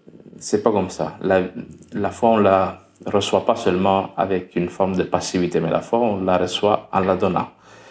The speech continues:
C'est dans la mesure où tu, tu unis à Jésus-Christ qui donne sa vie, dans cet acte-là de don, tu reçois la vie. Voilà pourquoi Jésus-Christ, il dit, il y a plus de joie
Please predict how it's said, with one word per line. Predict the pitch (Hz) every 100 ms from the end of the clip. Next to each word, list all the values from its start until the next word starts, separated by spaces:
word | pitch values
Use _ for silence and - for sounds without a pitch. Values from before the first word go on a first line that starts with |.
| -
C'est | - 104
dans | 98
la | 101
mesure | 101 98 120 107
où |
tu, | 98 104 92 - _
tu | - 104
unis | 98 104 98 - -
à | 92
Jésus-Christ | 95 90 87 104 107 - - -
qui | 90
donne | 85 95 113 127 101 92 - -
sa | - 85
vie, | 82 85 - - _ _ _ _ _ _ _ _ _ -
dans | 101 95
cet | - 90 113
acte-là | 120 - 120 120
de | 117
don, | 104 117 - - _ _ _ _ _ _ _
tu | - 117
reçois | 104 87 -
la | 78
vie. | 65 - - _ _ _ _ _ _ -
Voilà | 95
pourquoi | - -
Jésus-Christ, | 92 90 92 98 95
il | 90
dit, | 87
il | 101
y | 90
a |
plus | - 104
de | 95 90
joie | 95 98 95 -